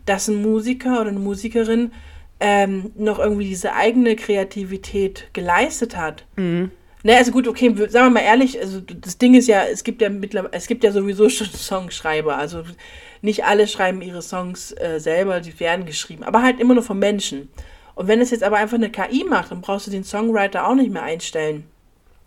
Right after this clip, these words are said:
Speaker 1: Dann holst du dir bloß das Programm und zahlst fünfzig Euro im Monat oder im Jahr und kannst das alles verwenden.
Speaker 2: Ich find
Speaker 1: Ähm,
Speaker 2: das ehrlich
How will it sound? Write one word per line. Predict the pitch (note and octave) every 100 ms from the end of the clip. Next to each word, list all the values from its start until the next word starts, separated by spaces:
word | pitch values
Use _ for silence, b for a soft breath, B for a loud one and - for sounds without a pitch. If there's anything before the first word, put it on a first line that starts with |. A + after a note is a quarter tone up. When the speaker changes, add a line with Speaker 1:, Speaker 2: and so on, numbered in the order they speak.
| -
Speaker 1:
Dann | F3+
holst | F3 -
du |
dir | F#3+
bloß | G3
das | F#3+
Programm | - F3+ - F#3+
und | A3+ -
zahlst | F#3 -
fünfzig | G3+ - -
Euro | F#3 A3+
im | A3+
Monat | A3 A3+ A3+
oder | A3+ F3
im | F3
Jahr | E3 E3+ G#3+ A3+ B B B
und | - F#3+
kannst | G3 G3
das | -
alles | F3+ F#3
verwenden. | - F3+ G3 B3 D#3 D3+ b b b b _ -
Speaker 2:
Ich |
find | - -
Speaker 1:
Ähm, | F3 E3+ E3 E3
Speaker 2:
das | E3
ehrlich | E3 D3